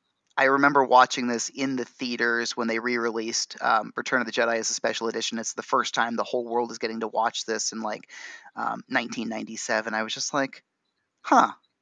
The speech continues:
And, like, I didn't think about it that much, but, like, as I've, like, rewatched these movies over and over again, every time it grates at me a little bit more. And, like, I, I rewatched all of these so that I could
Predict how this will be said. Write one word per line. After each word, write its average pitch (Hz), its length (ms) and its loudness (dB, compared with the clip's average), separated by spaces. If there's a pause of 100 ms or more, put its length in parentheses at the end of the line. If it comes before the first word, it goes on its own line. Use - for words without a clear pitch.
(440)
And, 180 100 4
like, 202 120 8
I 202 40 8
didn't 233 160 4
think 196 160 4
about 170 180 8
it 135 80 6
that 131 160 8
much, 135 320 6
but, 117 80 0
like, 123 160 2
as 139 180 2
I've, 135 140 4
like, 123 220 4 (280)
rewatched 135 640 4
these 123 160 -4
movies 120 340 -2
over 131 240 2
and 123 80 2
over 113 200 2
again, 110 240 -4
every 160 240 0
time 139 260 0
it 107 80 -8
grates 127 320 -4
at 127 80 -8
me 117 120 -4
a 107 80 -2
little 113 180 -6
bit - 180 -4
more. 107 200 -4
And, 107 120 -8
like, 117 160 -10
I, 131 240 0
I - 20 0 (260)
rewatched 160 540 4
all 139 220 4
of 120 60 -2
these 117 180 -4
so - 80 -4
that 113 120 -4
I 117 60 0
could 120 180 -8